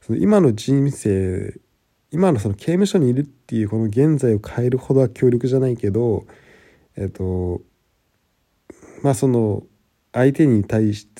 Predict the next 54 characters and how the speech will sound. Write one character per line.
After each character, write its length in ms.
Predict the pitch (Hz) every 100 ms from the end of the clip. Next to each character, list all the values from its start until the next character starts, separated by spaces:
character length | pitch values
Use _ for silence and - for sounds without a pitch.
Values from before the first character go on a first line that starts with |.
| -
そ 60 |
の、 380 | 110 101 95 - - _ _ _ -
今 240 | 120 104
協 180 | - 135
力 140 | 131
し 60 | -
て 80 | 151
ほ 60 |
し 120 | 131 160
い 20 |
と 80 | 110
思 120 | 113
っ 40 |
て 140 | 110 113
る 60 |
人 160 | 95 123
に 100 | 110
対 200 | 123 117
し 120 | 110
て、 380 | - - 131 - - _ _ _ _ _ _ _ _
な 240 | 277 175 127
ん 40 |
か 120 | -
ち 180 | 110 -
ょ 40 | 147
っ 20 |
と 100 | 117
自 140 | 95
分 220 | 110 131 127
の 100 | 127
ね、 220 | 139 135 _ -
え 80 | 101
っ 20 |
と、 160 | - 101
昔 680 | 117 160 151 165 156 - - _ _ _ _
得 140 | 170
た 140 | 156 117
傷 360 | - 110 101
と 140 | 110 120
か 200 | 92 85
が、 360 | 104 104 87 - -
ま 80 | 110
あ、 20 |
今 160 | 113
も 100 | 90
残 220 | 87 90 113
っ 40 |
て 120 | -
た 80 | 87
り 80 | 80
す 120 | -
る 100 | 92
か 140 | -
ら、 280 | 85 90 80